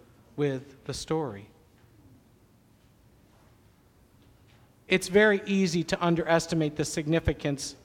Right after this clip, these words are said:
of the God of the universe coming into the world. The power of that. That we as Christians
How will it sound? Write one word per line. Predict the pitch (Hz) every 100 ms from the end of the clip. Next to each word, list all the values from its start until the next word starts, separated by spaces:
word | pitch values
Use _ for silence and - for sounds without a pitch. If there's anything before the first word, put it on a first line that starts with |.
| - - - _ -
of | 147
the | 147
God | 165 165 160
of | 160
the | 143
universe | 151 160 147 139 135
coming | - - 160 151 143 143
into | 147 147 143 143
the | 139
world. | 131 127 113 113 - _ - - _ _ _ _ _ _ _ - - _ _ _ - - - - _ _ - _ _ _ _ _ -
The | 147
power | - - 180 170 143
of | 127 123
that. | 117 110 110 - - - _ _ _ _ _ _ _ _ _ _ _ _ _ _ _ - -
That | 160 170
we | 170 208 196
as | 170
Christians | - - 196 - - 170 156 -